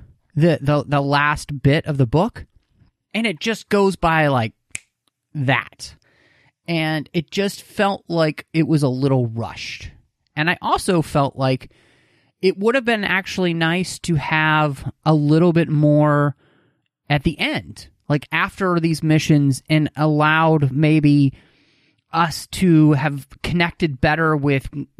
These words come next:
you know, the comic that, you know, the Allegiance or Spark of the Resistance, to just give us a, a little bit more on, you know, kind of the status then of the Resistance.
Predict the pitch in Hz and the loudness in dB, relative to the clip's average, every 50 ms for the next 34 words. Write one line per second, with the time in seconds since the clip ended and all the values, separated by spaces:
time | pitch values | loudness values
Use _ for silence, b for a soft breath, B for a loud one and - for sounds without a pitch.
0 | 139 135 - - 139 127 120 113 101 107 - - - - 165 160 156 156 160 156 | -10 -8 -6 -4 0 0 2 2 0 -2 -4 -4 -4 -2 0 0 0 0 -2 -2
1 | 151 147 - - - - - 143 147 135 123 - 143 143 131 127 123 120 117 120 | -4 -4 -8 -14 -18 -10 -4 -2 0 0 0 0 2 2 4 4 4 4 4 2
2 | 120 123 139 143 143 139 143 143 143 135 - - - - 131 135 135 127 123 123 | 2 2 0 0 2 2 2 2 2 0 -2 -6 -6 -2 0 2 2 4 4 4
3 | 123 117 - - - - - 143 135 139 - 156 139 131 123 123 120 107 135 135 | 2 0 -2 -4 -8 -6 -2 -2 -2 -2 -2 -2 -4 -2 -2 -2 0 0 0 -2
4 | 131 - - 143 131 131 123 - - - - - b b b b b b b b | -2 -2 -2 0 0 0 -2 -4 -8 -14 -14 -16 b b b b b b b b
5 | b b - 160 131 - - 175 208 214 214 - - - 190 185 180 185 170 - | b b -8 -8 -6 -4 0 0 2 0 0 -2 -4 -2 0 2 2 0 0 0
6 | 170 143 123 - 135 135 143 143 143 143 160 175 190 196 202 190 175 175 180 147 | 0 -2 0 0 0 0 0 2 0 0 2 4 4 4 4 4 4 2 2 0
7 | 113 - 151 147 143 135 139 143 151 165 185 208 214 - _ _ _ _ _ _ | 0 -2 -4 -2 -2 -2 -2 -2 -4 -4 -6 -8 -10 -14 _ _ _ _ _ _
8 | _ _ - 170 165 165 156 151 151 147 127 - 165 160 151 147 143 - - - | _ _ -8 -4 -2 -2 0 0 -2 -2 -2 -2 -2 0 0 0 -2 -2 -4 -2
9 | 156 151 147 135 127 135 131 - - - - - 147 135 139 139 139 139 123 - | 0 0 0 -2 -2 -2 -2 -2 -4 -6 -2 0 0 2 2 0 -2 -2 -4 -6
10 | - - 151 139 139 139 131 127 127 127 - 127 127 120 120 120 117 117 110 - | -6 -4 -2 0 0 0 2 2 0 2 2 2 4 4 4 4 4 2 2 -2
11 | - - - 135 120 117 117 107 113 117 107 - - 117 110 104 92 - - - | -6 -2 0 0 2 2 2 2 2 0 -2 0 0 0 0 0 -2 -4 -10 -14
12 | - | -14